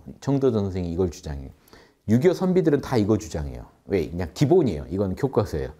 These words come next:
주자가 이렇게 주장했기 때문에 이렇게 따라줘야 돼요. 속으로는 딴 생각할지라도 겉으로는 분명히 이렇게 얘기해야 돼요. 불교 윤회론을 깔 때 제일 좋거든요, 이런 얘기가. 우연이라는 거예요. 아니, 그냥 기운이 돌다 보면 저 끝에 몰리면 탁해지고,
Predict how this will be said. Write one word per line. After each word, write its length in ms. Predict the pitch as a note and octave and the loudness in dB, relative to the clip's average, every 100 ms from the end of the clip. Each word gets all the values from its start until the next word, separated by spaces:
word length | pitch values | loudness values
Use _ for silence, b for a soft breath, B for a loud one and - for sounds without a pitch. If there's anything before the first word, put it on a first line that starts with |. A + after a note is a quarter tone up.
| b b b b - | b b b b -2
주자가 340 | A#2 C#3+ C#3 | 2 4 4
이렇게 240 | A2 A2+ | 4 2
주장했기 420 | G#2+ G2 G#2+ E2+ D#2+ | 0 0 0 -2 -2
때문에 200 | F#2 F#2 | -2 0
이렇게 120 | F2 | 0
따라줘야 520 | B2 C3 B2 G#2 D#2+ D2 | 0 2 0 0 -2 -4
돼요. 160 | D2 - _ _ _ _ _ _ | -14 -18 _ _ _ _ _ _
속으로는 520 | - G3 G3 E3+ D3 | 0 4 4 4 2
딴 160 | C#3 D3+ | 2 2
생각할지라도 760 | D#3 C3+ A2+ G2 F#2+ F#2 F2+ - | 2 2 2 0 -2 0 -2 -4
겉으로는 640 | - G#2 - A2+ G2+ F#2+ | -6 -6 -2 0 0 0
분명히 380 | G2+ G#2+ A2 G2 | -2 -2 -2 -2
이렇게 300 | D#2 - E2+ | -4 -6 -10
얘기해야 260 | D#2+ D2+ | -8 -12
돼요. 100 | D#2 - _ _ _ _ b b b b b _ - | -12 -20 _ _ _ _ b b b b b _ 0
불교 340 | C3 C#3 D#3 | 2 6 6
윤회론을 460 | C3 C#3+ C#3+ B2+ A2+ | 6 4 4 4 2
깔 180 | B2 A#2 | 2 2
때 140 | A2 | 0
제일 240 | - G#2 G2+ | -2 -6 -4
좋거든요, 520 | G2 - D2+ D#2 C#2 | -4 -6 -6 -4 -2
이런 280 | D#2+ E2+ D2 | -2 -2 -4
얘기가. 340 | C2 - - - | -8 -12 -16 -6
우연이라는 760 | A2+ D3+ F#3+ G3 D3+ G#2 E2+ D2+ | 0 2 2 2 -2 -2 -4 -8
거예요. 180 | C#2+ D#2 b b b b b | -12 -14 b b b b b
아니, 240 | F#3+ A#3 | 2 2
그냥 420 | A3+ F#3 A3+ G#3+ | 2 4 4 2
기운이 420 | - E3 G#3+ G#3+ | 0 2 4 4
돌다 340 | - G#3 G#3+ G#3 | 4 4 4 4
보면 460 | F3+ F#3 G#3+ D#3 - | 2 2 2 0 0
저 180 | F3 | 0
끝에 280 | E3+ F#3+ A3 | 0 -2 2
몰리면 640 | D#3 G#2+ A#2+ C#3 D#3+ E3 B2 | 4 4 4 2 0 -2 -4
탁해지고, 800 | F3 - F#3 D#3 C#3 D#3+ A#2 | -8 -6 -6 -4 -4 -2 -4